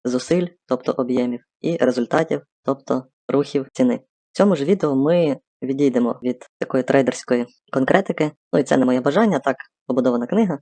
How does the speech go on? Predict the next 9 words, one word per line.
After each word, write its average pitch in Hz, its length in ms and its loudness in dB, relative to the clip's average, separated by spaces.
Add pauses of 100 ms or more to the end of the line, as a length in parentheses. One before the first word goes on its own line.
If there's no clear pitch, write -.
(220)
Ми 170 160 0
поговоримо 139 480 0
про 151 340 0 (220)
з-, 123 240 -8
деякі 143 340 2
закулісні 131 420 -2
процеси 170 540 -2 (240)
і 165 260 0
взаємозв'язки. 123 760 -2